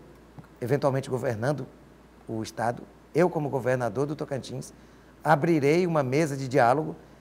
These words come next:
em que as contas públicas estarão escancaradas para estabelecer o debate sobre como reparar esse passivo. O servidor, ele precisa de,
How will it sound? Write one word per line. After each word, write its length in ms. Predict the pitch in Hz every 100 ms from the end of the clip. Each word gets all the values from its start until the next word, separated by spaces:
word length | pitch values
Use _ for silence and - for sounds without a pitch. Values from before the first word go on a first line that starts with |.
| - -
em 100 | 147
que 120 | 170
as 120 | 156
contas 360 | - 170 175 -
públicas 440 | - 156 160 151
estarão 320 | 143 165 139
escancaradas 840 | 147 - 156 147 123 120 139 131 - - - - - - -
para 320 | 143 147 - - - - -
estabelecer 800 | - 147 147 147 - 135 127 - - - -
o 100 | 139
debate 500 | 139 120 117 - -
sobre 340 | 135 135 135 - - - - -
como 360 | 214 226 202
reparar 640 | 143 143 - 143 123 123 117 - - - -
esse 200 | 123 -
passivo. 500 | - 120 - 95 85 - - - - - -
O 80 | 160
servidor, 680 | 190 208 170 123 147 151 98 - - - -
ele 120 | 135
precisa 640 | 135 165 - 190 175 170
de, 440 | 139 156 160 143